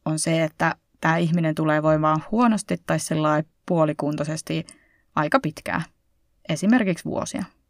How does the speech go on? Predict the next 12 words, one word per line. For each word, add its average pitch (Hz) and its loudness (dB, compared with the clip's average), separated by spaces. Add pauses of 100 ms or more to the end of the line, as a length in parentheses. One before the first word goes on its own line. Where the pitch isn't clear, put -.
(1200)
Se, 233 4
mihin 320 4
tällä 185 2
lauseella 180 4
mun 156 0
mielestä 151 -2
usein 160 0
viitataan, 160 2 (300)
on 170 0
se, 180 2
että 170 0 (680)
uupuneen 185 2